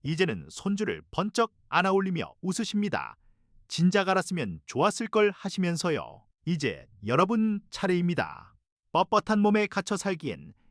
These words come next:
여러분의 남은 인생은 너무나 소중합니다. 오늘 당장 테니스공 하나를 구해서 시작해보세요. 당신은 생각보다 훨씬 강하고 유연한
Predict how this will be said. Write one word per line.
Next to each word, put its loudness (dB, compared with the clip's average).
여러분의 4
남은 4
인생은 -2
너무나 4
소중합니다. -2
오늘 4
당장 -4
테니스공 -2
하나를 2
구해서 2
시작해보세요. -4
당신은 2
생각보다 -4
훨씬 0
강하고 -2
유연한 4